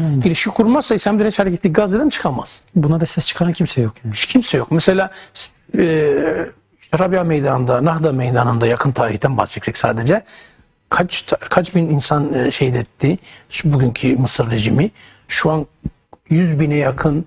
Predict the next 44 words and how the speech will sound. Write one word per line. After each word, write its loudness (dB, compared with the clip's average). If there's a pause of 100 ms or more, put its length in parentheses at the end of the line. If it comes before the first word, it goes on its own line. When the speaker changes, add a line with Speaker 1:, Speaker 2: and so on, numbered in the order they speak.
(360)
Speaker 2:
İslami 0
Hareket'in 0
tutuklusu -4
yok 2
mu 0
cezaevlerinde? 0
Vahşi 0
bir -2
şekilde -2 (240)
hatta -2 (360)
ölüme 2
terk -4
edilmiş. -2 (220)
Her -2
gün 2
kaç 0
tanesinin, -2 (140)
daha 2
doğrusu -2
her 0
ay -2
kaç -4
tanesinin 0
ölüm 0 (200)
haberi, 0
vefat 0
haberi, -2
isya -2
haberiyle -2
maalesef -4
Speaker 1:
Hı, 2
haftanın 0
Speaker 2:
şey 0
Speaker 1:
genel 2
Speaker 2:
oluyoruz. 0
Speaker 1:
idamlarla 2
ilgili. 0
Speaker 2:
Evet, 2
Speaker 1:
Hı. -10 (280)
Speaker 2:
yani 2
bir 4
güne 2
bir 4
gün 0